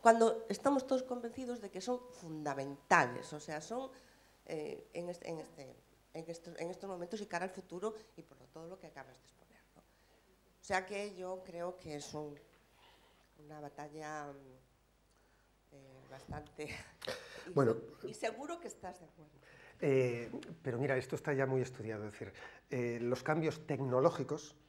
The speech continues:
Speaker 2: son muy rápidos, los cambios de innovación de las mentalidades y de las prácticas coherentes con esas mentalidades son muy lentos. Está muy estudiado y además está escrito ya en muchos sitios, ¿no? Somos la primera generación de la humanidad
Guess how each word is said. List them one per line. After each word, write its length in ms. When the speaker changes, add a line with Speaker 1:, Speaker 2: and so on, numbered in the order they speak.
Speaker 2:
son 240
muy 80
rápidos, 580
los 180
cambios 580
de 200
innovación 640
de 100
las 180
mentalidades 840
y 80
de 80
las 180
prácticas 540
coherentes 440
con 140
esas 220
mentalidades 540
son 200
muy 140
lentos. 500
Está 340
muy 260
estudiado 420
y 240
además 220
está 200
escrito 300
ya 100
en 60
muchos 260
sitios, 340
¿no? 100
Somos 340
la 120
primera 320
generación 640
de 80
la 80
humanidad 400